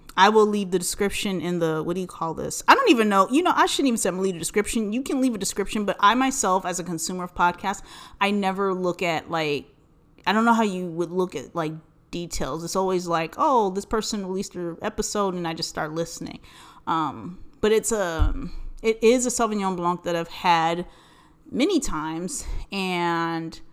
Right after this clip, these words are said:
if you go on my Instagram at asia dot alexander and you scroll back, like, five years, <laughs> it's one of the, um,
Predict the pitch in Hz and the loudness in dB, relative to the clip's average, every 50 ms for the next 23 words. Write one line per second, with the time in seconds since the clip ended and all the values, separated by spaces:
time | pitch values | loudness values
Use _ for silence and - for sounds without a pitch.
0 | _ _ _ _ _ _ _ _ _ _ _ - - - 180 196 - - 196 170 | _ _ _ _ _ _ _ _ _ _ _ -10 -6 -4 -4 -4 -4 -6 -6 -6
1 | 165 165 170 190 208 196 175 170 160 - - - 202 208 - - 277 - 175 170 | -6 -4 -2 -2 0 0 0 -2 -4 -6 -4 -4 -4 -4 -4 -4 -4 -4 -4 -4
2 | 165 170 - - 160 170 165 170 170 156 156 156 151 147 156 160 175 175 185 175 | -4 -4 -4 -4 -6 -6 -6 -6 -6 -6 -4 -4 -4 -6 -6 -6 -4 -4 -4 -4
3 | 160 - - 185 185 180 - - - - - 190 180 185 175 160 156 160 - 185 | -4 -4 -4 -4 -4 -4 -4 -4 -4 0 2 4 4 4 4 2 2 0 0 0
4 | 160 160 - - - 165 165 160 170 165 160 165 175 190 - - - - _ _ | -2 -2 0 4 4 4 4 2 0 -4 -4 -4 -4 -4 -6 -10 -18 -20 _ _
5 | _ _ _ _ _ _ _ - - - _ _ _ - - - - - 220 - | _ _ _ _ _ _ _ -12 -12 -12 _ _ _ 4 6 6 6 6 4 2
6 | - - - 208 208 220 226 196 185 156 180 170 - - 185 180 165 160 175 - | 2 0 0 0 2 2 2 2 2 2 0 0 0 0 0 0 0 -2 -4 -6